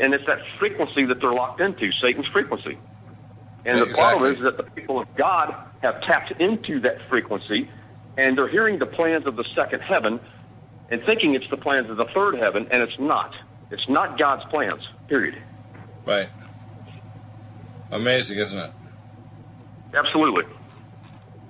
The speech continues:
Speaker 2: What, what I think ha-, is gonna happen is that, uh, the media are gonna have three consequences. The first is they've been receiving a verbal spanking. The second is I think you're gonna see the leakers actually start going to jail.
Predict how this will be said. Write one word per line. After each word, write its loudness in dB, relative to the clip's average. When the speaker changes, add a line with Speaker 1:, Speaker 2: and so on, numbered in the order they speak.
Speaker 2:
What, 4
what 8
I 8
think -2
ha-, 6
is -2
gonna 0
happen 0
is -4
that, 0
uh, 4
the -6
media 2
are 6
gonna 0
have 2
three -4
consequences. -2
The -12
first 0
is -10
they've 0
been -4
receiving -4
a -2
verbal 0
spanking. -4
The -4
second 6
is 0
I 4
think -2
you're -4
gonna -2
see -4
the -4
leakers 0
actually -2
start -2
going -2
to -10
jail. -2